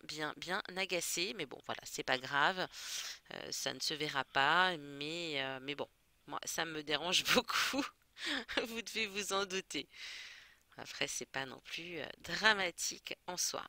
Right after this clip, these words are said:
Donc, vous voyez, là, c'est mieux. Comme ça, moi, je suis sûre, quand je plie un peu, de ressortir dans la pliure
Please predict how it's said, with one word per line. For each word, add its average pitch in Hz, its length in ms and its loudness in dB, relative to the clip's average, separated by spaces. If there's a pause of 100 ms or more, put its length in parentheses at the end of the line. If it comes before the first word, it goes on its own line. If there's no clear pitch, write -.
Donc, 151 100 -8
vous 151 40 -16
voyez, 202 200 4
là, 233 120 6
c'est 220 200 2
mieux. 208 200 -2
Comme 214 140 -2
ça, 220 180 0
moi, 202 140 -2
je 202 100 4
suis - 160 0
sûre, 214 360 -2 (360)
quand 185 120 -4
je 190 140 4
plie 214 260 2
un 185 100 6
peu, 202 160 -2
de 196 80 -2
ressortir 180 640 2
dans 190 240 0
la 180 180 6
pliure 156 580 -6